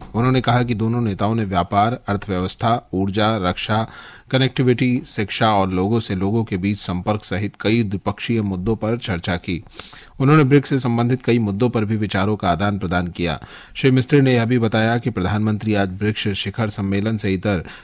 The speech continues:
चीन के राष्ट्रपति शी जिनपिंग से मुलाकात भी करेंगे। इस बीच प्रधानमंत्री ने ईरान के राष्ट्रपति मसूद पेजेशकियन के साथ द्विपक्षीय बैठक भी की।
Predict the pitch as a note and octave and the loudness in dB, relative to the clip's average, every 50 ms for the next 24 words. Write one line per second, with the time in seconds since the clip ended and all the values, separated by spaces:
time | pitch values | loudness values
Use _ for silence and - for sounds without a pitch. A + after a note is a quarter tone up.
0 | - - - C#3 C#3+ C#3+ C3+ C#3 C3 A#2+ A2+ G#2+ - A#2+ A2 A#2+ A2 B2+ A#2+ A2+ | -6 0 4 4 6 6 4 4 2 2 2 2 0 0 0 0 2 2 2 0
1 | - - A#2 G#2 F#2 G2+ F#2 F2+ - A2+ A2+ A#2 G#2+ - G#2+ G2+ G2+ F#2+ F#2 F#2 | 2 2 2 2 2 2 0 0 0 0 0 0 0 0 0 0 2 2 2 0
2 | - G#2 G2 G2 F2+ G2 A2 - - F2+ F2 F2 E2+ D2+ C2+ B1 - - - - | 2 2 0 0 0 -2 -4 -2 -2 -2 0 -2 -2 -4 -6 -8 -8 -10 -16 -18
3 | - - - - A2 B2 B2 A#2 C#3 C#3 C3+ - C3 A#2+ B2 B2+ B2+ B2+ A#2+ A#2 | -20 -16 -6 0 2 2 4 6 4 4 4 4 2 2 2 4 2 2 2 0
4 | - B2+ B2 A#2+ A#2+ A#2 A2 A2 A2 A#2 A#2 - A#2 G#2+ G#2 G#2 - - G#2 - | 0 0 0 2 2 2 2 2 2 0 0 0 0 0 0 0 0 -2 -4 -4
5 | G#2+ G2+ A#2 A2+ G#2+ F#2+ F#2 F#2 F2+ - - - A#2 A#2 A#2 A2+ - - G#2+ G#2 | -2 -2 0 0 2 2 0 0 -2 -4 -2 0 0 0 0 0 -2 -2 -2 0
6 | G2 G#2 G#2 G2+ - - - A2+ A#2 B2 B2 - A2 - - A2 G#2+ A2 G#2+ B2+ | 0 0 -2 -2 -4 -4 -2 0 0 0 0 -2 -4 -2 0 2 2 2 0 -2
7 | G#2 G#2 F#2+ - G2 - - - A2 G2+ F2+ F2+ F2 - B2 A2 G#2+ A2 G2+ G2 | -4 -4 -2 -2 -4 -4 -2 -2 0 0 0 -2 -2 -2 -2 -4 -2 -2 -4 0
8 | - B2 B2+ C3 | 2 2 2 2